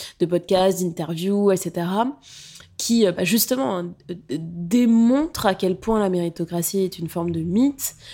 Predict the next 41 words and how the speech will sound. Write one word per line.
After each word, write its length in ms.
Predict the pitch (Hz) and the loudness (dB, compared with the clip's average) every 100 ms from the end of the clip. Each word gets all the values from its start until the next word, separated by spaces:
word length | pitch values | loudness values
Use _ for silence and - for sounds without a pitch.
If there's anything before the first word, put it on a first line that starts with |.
| - - | -20 -6
pourquoi 320 | 240 208 214 | -4 0 0
ça 140 | 196 170 | 0 -4
ne 40 | |
marche 300 | 160 151 - | -6 -6 -2
pas, 320 | 247 269 285 - - - _ | 2 2 0 -6 -20 -20 _
euh, 640 | - 95 - - - 50 50 | -8 -6 -6 -10 -10 -10 -4
voilà, 240 | 233 277 220 | 2 4 4
qu'est-ce 240 | 196 190 | 2 0
qui 120 | 202 | -6
fait 320 | 185 - 240 | -8 -2 -2
que, 140 | 226 220 | 0 2
euh, 640 | 226 226 185 170 170 170 - _ - - _ _ _ _ _ _ - - - | 4 4 4 2 -2 -8 -14 _ -20 -20 _ _ _ _ _ _ -8 -6 0
qu'en 140 | 190 | 0
fait, 340 | 180 208 208 190 | 2 0 0 -4
c'est, 240 | - 185 | -2 -4
c'est, 200 | 170 180 | -4 -6
ça 140 | - | -4
fait 80 | 180 | -2
plus 220 | 175 202 | -2 -4
de 80 | 185 | 0
mal 200 | 196 190 | 2 0
que 80 | 190 | -2
de 120 | 170 | -4
bien. 360 | 160 202 262 339 - - - - | 0 0 0 -4 -16 -20 -20 -6
Et 100 | - | 0
j'avoue 360 | 190 233 240 370 | 2 2 2 -2
que 80 | - | -2
c'est, 340 | - 208 202 _ _ - | -2 -2 -4 _ _ -10
bon, 120 | 156 | -8
son 220 | - 175 | -4 -2
éloquence, 560 | 180 185 170 233 190 - | 2 2 2 0 -2 0
mais 80 | 180 | -2
aussi 160 | 233 | -2
ses 140 | 220 190 | -4 -6
travaux, 460 | - 190 190 214 | -2 0 2 2
les, 220 | 247 180 | 4 2
les, 200 | 165 160 | 2 0
les 280 | 165 170 160 | -2 -2 -2
études 400 | 180 - 214 180 | -2 -4 -6 -6
qu'elle, 240 | 190 175 170 | -4 -2 -4
euh, 160 | 170 | -6